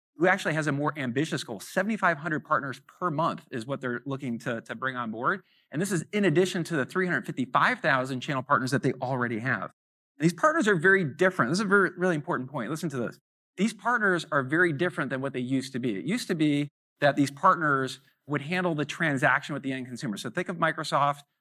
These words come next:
They had retail stores that would stock shrink wrap software and then transact with the end consumer. The trend now in business is partnerships with non-transactional partners. So these are the people that refer and recommend customers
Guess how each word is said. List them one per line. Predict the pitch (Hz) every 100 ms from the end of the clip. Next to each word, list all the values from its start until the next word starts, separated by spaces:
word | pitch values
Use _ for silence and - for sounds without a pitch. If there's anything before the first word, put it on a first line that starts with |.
| -
They | 127
had | 143 123
retail | 175 190 151
stores | - 151 143
that | 113
would | 117
stock | - 160 143 143
shrink | - 151
wrap | 151 123
software | - 156 156 170 147 143 - -
and | 135
then | 123
transact | - 147 131 131 120 127 -
with | 139 131
the | 123
end | 117
consumer. | 113 160 123 98 _ _ _ _ _
The | 127 110
trend | - - 254 226
now | 175 165
in | 143
business | 147 180 165 131 123 -
is | 127 120 -
partnerships | - 214 190 - 139 -
with | 139 135 - _ _ -
non-transactional | 139 156 175 202 160 135 120 113 - 107
partners. | - 113 85 87
So | 139
these | 170
are | 196
the |
people | 175 170
that | 151 -
refer | 180 - 180 170
and | 143 131
recommend | 127 113 131 170 208
customers | - 123 - 120 117